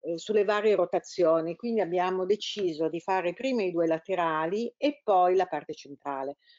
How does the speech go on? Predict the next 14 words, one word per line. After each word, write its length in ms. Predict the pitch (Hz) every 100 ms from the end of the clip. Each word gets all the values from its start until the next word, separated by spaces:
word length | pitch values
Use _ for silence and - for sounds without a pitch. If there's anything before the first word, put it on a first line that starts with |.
| _ - _ _
Perché 320 | 302 - 294
vi 140 | 190
ho 60 | 190
messo 400 | 196 190 - 190
queste 340 | 202 185 -
foto? 400 | - 175 165 185
Perché 460 | 202 247 - 196 -
per 160 | - 214
me 140 | 233
è 40 | 202
molto 280 | 240 269
importante 720 | 202 175 196 - 180 165 156 165
far 260 | 196 190
capire 680 | 220 208 170 160 156 160